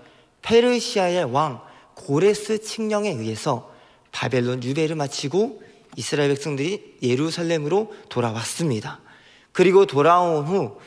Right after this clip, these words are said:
약 이 년이 흐른 후 여호와의 성전을 재건하고자 함께 찬양하고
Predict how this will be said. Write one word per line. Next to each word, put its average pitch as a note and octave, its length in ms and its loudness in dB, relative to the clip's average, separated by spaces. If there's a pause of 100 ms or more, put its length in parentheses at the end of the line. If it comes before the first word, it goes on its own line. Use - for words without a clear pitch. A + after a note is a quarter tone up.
(120)
약 - 360 -2
이 F#3 260 2
년이 G#3 540 2
흐른 F3 320 -2
후 D3 160 -4 (540)
여호와의 F#3+ 600 2
성전을 G3 560 -6
재건하고자 C3 680 -4
함께 C#3 240 -10
찬양하고 G#3 880 -2